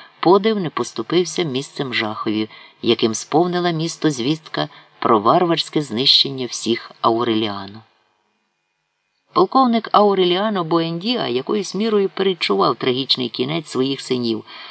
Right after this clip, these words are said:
хоча й не вважав ці передчуття пророцтвом.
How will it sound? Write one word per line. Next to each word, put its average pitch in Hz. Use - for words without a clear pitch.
хоча 185
й 240
не 202
вважав 190
ці -
передчуття 147
пророцтвом. 101